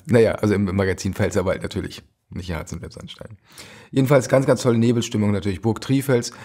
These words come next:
äh, ist, ähm, sehr markant dort in der Region. Man sieht die von überall so ein bisschen. Da kann sich auch mal gut orientieren. Wo bin ich jetzt? Ah, da ist die, da ist die Trifels.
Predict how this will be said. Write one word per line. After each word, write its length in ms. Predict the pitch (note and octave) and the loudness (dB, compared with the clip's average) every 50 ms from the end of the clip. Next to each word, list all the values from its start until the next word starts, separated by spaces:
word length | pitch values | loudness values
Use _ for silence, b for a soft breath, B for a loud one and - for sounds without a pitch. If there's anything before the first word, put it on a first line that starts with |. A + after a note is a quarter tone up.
| B B B | B B B
äh, 340 | - G#2+ G#2+ A2 A2+ A2+ A2+ A2+ B B B B _ | 0 2 4 4 4 4 2 0 B B B B _
ist, 320 | - A2+ A2 - - - | 0 0 0 0 -2 0
ähm, 400 | A2 G#2 G#2 G2+ G#2 G#2 F#2+ F2 | 2 4 4 4 4 2 0 -2
sehr 300 | F#2 F#2 G2+ A2 G#2+ A2+ | -2 2 2 4 4 6
markant 500 | A2+ G#2+ G2 G2 - - G2+ G#2 B2 A2+ | 4 4 2 2 0 -2 -2 -2 0 0
dort 160 | A#2 G#2 G#2 - | 0 0 2 2
in 80 | G#2+ | 0
der 100 | A2 G#2 | 2 2
Region. 320 | G#2+ G#2+ F#2+ G#2 G2+ G#2 G#2+ | 2 0 2 2 2 4 4
Man 100 | G2+ E2+ | 2 2
sieht 180 | F2+ G#2 - | 2 -2 -2
die 60 | - | -2
von 160 | G#2 - G#2+ F#2 | -2 -2 -2 -2
überall 360 | - E2+ G2+ F2+ F2+ G2 G#2 | 0 0 0 2 2 2 2
so 60 | G#2 | 2
ein 60 | G#2+ F#2+ | 2 2
bisschen. 220 | F#2+ F#2+ - F2 | 0 -2 -2 -2
Da 60 | F2+ | 0
kann 140 | E2+ G2+ F#2+ | 0 0 2
sich 100 | F#2 G2+ | 4 2
auch 60 | - | 4
mal 100 | - G2 | 4 4
gut 160 | F#2+ G#2 - | 4 4 2
orientieren. 420 | - F#2 F#2+ F2+ - - G#2 F#2 F2 | 4 2 2 2 4 2 2 2 2
Wo 80 | F#2+ | 0
bin 140 | F#2 G#2 G2+ | 0 2 0
ich 100 | G2+ G2 | 0 2
jetzt? 220 | G#2 G2 F2 - - | 2 0 2 4 2
Ah, 100 | G2 F#2 | 2 2
da 100 | - - | 2 -2
ist 160 | E2+ - - | -8 -4 -4
die, 80 | G2 | -6
da 160 | E2+ - F#2+ F#2 | 0 2 2 2
ist 120 | F2+ - | 2 0
die 60 | F#2+ | -4
Trifels. 500 | E2+ - A2 A2+ A2 A2 G#2+ G2+ G2+ - | -2 2 2 2 4 6 4 4 4 0